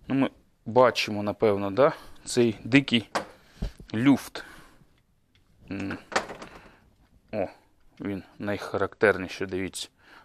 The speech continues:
Там добрих два міліметри. Е, люфт заслонки в колодці карбюратора. Тому ці карбюратори обов'язково потребують ремонту, тому що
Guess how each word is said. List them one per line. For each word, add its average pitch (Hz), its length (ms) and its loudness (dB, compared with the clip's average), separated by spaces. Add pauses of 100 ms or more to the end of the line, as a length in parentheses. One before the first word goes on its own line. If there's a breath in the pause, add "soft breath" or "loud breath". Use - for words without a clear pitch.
Там 95 200 0
добрих 110 400 6
два 117 200 8
міліметри. 110 680 4 (720 soft breath)
Е, 104 240 2
люфт 127 460 2 (200)
заслонки 147 760 4
в - 180 -8
колодці 123 480 4
карбюратора. 107 640 2 (1400 loud breath)
Тому 165 300 2
ці 170 200 0
карбюратори 131 580 4
обов'язково 123 520 6
потребують 131 580 2
ремонту, 147 400 4
тому 127 240 0
що 110 240 0